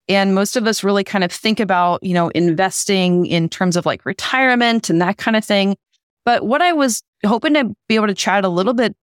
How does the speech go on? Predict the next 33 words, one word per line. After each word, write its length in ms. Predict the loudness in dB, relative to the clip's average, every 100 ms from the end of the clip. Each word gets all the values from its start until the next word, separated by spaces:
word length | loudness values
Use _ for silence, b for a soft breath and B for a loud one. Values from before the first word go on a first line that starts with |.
| _ -4
with 240 | -4 -2
you 80 | -2
today 280 | 0 0 2
about 280 | 2 0 0
is, 100 | -4
like, 140 | -2
this 160 | -2 0
idea 260 | 0 0
of 80 | 2
investing 560 | 2 2 -2 -2 0 2
in 140 | 2
yourself 360 | 0 0 -2 -2
as 120 | -4
a 80 | -4
business 580 | -4 -4 0 -2 -2
owner, 400 | -4 -6 -6 -8 -10 _ _ -2
right? 200 | -2 0
Because 260 | -2 0
a 60 | 2
lot 200 | 2 2
of 120 | 0
S 180 | 0 0
L 140 | -2
Ps 360 | -2 0 0 0
just 300 | -2 -4 -2
really 240 | 0 0
have 220 | 0 -2 -2
this 160 | -2
identity 500 | -2 -2 -2 0 -2
of 80 | -2
helping 580 | -4 -4 -4 0 0 0
people 380 | -2 -2 -2 -4
person 580 | -4 -2 0 0 0